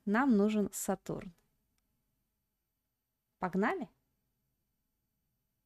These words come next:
Мы сегодня только Эврику смотрели, там Титан, Сатурн. Очень рекомендую сериальчик.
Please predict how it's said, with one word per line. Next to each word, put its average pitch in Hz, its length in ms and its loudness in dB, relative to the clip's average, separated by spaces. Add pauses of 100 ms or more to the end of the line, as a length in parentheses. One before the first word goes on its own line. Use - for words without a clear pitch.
(1080)
Мы 208 60 -4
сегодня 220 300 6
только 208 260 4
Эврику 190 420 8
смотрели, 240 460 2
там 160 380 -2
Титан, 254 440 0 (160)
Сатурн. 220 560 -2 (960)
Очень 247 360 8
рекомендую 170 520 0
сериальчик. - 600 -6